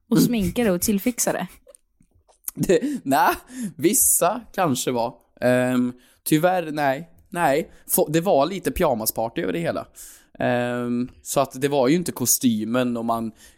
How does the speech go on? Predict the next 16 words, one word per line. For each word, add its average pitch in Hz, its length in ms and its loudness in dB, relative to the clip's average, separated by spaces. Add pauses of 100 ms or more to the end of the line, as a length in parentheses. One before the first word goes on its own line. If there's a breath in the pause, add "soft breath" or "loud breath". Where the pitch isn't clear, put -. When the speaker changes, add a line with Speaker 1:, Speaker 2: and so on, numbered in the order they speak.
Speaker 2:
kom 127 200 2
dit 123 200 2
i 120 60 -2
solglajjor 117 760 2
och 117 60 -4
bara 110 100 -2
säger, 107 160 -6
"Tjena, 180 400 2
tjena, 180 360 2
ah, 151 540 2
hur 151 140 2
var 160 120 2
din 185 200 4
dag?" 165 160 2
<laughs> - 40 -10
"Fan, 240 440 2